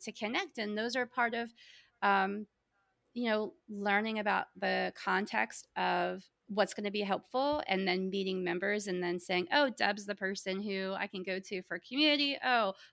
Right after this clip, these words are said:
Piper's the person I know I can talk to about these tech management questions," or whatever. Like, then, then you start to get to know that. And by the way, you're still brand new,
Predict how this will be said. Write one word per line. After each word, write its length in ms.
Piper's 340
the 80
person 340
I 120
know 200
I 120
can 160
talk 300
to 120
about 420
these 220
tech 260
management 640
questions," 600
or 80
whatever. 460
Like, 220
then, 380
then 360
you 100
start 260
to 80
get 200
to 80
know 160
that. 200
And 160
by 120
the 100
way, 140
you're 180
still 220
brand 280
new, 180